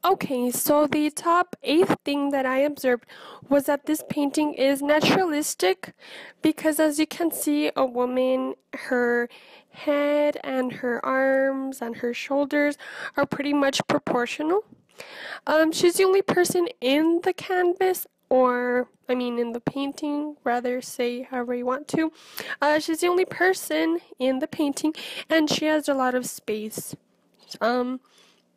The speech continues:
<clears throat> you can also see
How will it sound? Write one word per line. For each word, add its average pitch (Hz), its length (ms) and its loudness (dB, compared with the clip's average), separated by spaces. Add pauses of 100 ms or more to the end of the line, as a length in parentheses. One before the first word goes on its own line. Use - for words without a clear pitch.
(800)
<clears throat> 269 340 -4 (340)
you 311 140 0
can 370 260 2
also 381 360 2
see 330 460 -4